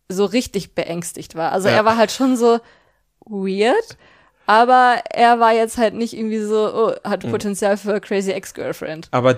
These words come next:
Speaker 2: dennoch hat er sich dann ja umorientiert, und zwar auf Michelle aus der Staffel von Daniel Völz. Die ist zwischen ihrem Auftritt beim Bachelor und jetzt bei Bachelor in Paradise Mutter geworden, sucht aber immer noch den richtigen Mann an ihrer Seite und Kahn scheint auf jeden Fall recht begeistert von ihr zu sein.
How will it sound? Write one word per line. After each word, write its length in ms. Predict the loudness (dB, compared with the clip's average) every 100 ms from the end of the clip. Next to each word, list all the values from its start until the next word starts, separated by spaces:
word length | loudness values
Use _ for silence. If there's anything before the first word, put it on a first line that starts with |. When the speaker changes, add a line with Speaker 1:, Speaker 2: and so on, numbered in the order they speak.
| 0 2
Speaker 2:
dennoch 520 | 2 4 2 2 0
hat 180 | -2 -2
er 100 | -4
sich 160 | -2
dann 160 | -2 0
ja 120 | 0
umorientiert, 800 | -2 -2 0 0 -2 -4 -2 -2
und 120 | -4
zwar 240 | -4 0 0
auf 160 | -2
Michelle 640 | -6 -8 -4 0 2 2 -2 -8 -20 _ -2
aus 320 | 0 0 0
der 100 | -2
Staffel 300 | 2 0 0
von 220 | -2 0
Daniel 340 | 2 2 -2
Völz. 540 | -4 0 0 0 -8 -10
Die 200 | -6 -6
ist 520 | -4 -6 -6 -12 _ -14
zwischen 400 | -6 -4 -4 -6
ihrem 260 | -6 -4 -2
Auftritt 340 | -4 -4 -6
beim 180 | -4 -2
Bachelor 340 | -2 0 -4
und 100 | -2
jetzt 160 | -6 -6
bei 60 |
Bachelor 240 | -8 -6 -8
in 40 | -2
Paradise 420 | -2 0 -4 -6
Mutter 440 | -4 -2 0 -2
geworden, 500 | 0 0 0 0 -2 -8 _
sucht 320 | -6 -6 -2
aber 140 | 0 0
immer 140 | 0
noch 80 | -2
den 100 | -4
richtigen 320 | -6 -6 -4
Mann 140 | 0 0
an 100 | 0
ihrer 180 | -2 0
Seite 260 | 0 -2
und 220 | -8 -10
Kahn 340 | -8 -4 -4 -6
scheint 300 | -6 -6 -6
auf 100 | -8
jeden 140 | -6
Fall 140 | -4 -6
recht 140 | -6
begeistert 400 | -2 0 0 -6
von 120 | -10
ihr 80 | -14
zu 140 | -14 -14
sein. 180 | -16